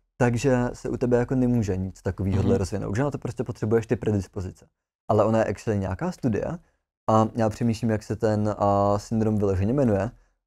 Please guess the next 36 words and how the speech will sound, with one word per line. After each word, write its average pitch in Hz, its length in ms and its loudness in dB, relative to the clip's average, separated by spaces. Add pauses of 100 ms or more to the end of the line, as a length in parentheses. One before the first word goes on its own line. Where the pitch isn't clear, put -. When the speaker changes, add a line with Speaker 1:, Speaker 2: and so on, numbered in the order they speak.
(120)
Speaker 1:
Myslím 107 240 0
nějak 101 240 2
syndrom 104 440 2
prostě 104 320 -4
chronického 104 680 0
hulení 104 360 0
nebo 104 160 0
něco 104 240 -2
takového. 113 540 -2 (440)
Ale 117 160 8
že, 113 160 6 (260)
a, 101 460 4 (140)
když 110 200 -2
tady 107 180 -2
tohle 110 240 2
máš 123 380 0
a 107 60 -4
hulíš 104 300 0
fakt 104 180 -4
jako 101 200 -2
chronik, 107 500 0
prostě 104 480 0
nevím, 101 280 -2
třeba 98 300 -2
kýbluješ 104 480 0
každý 104 300 -2
den 101 240 0
několikrát 104 560 -2
v - 60 -20
kuse, 104 340 -2
ně-, 101 200 -2
několik 104 540 -2
prostě 104 300 -4
let 139 140 2
po 113 100 -2
sobě 107 300 0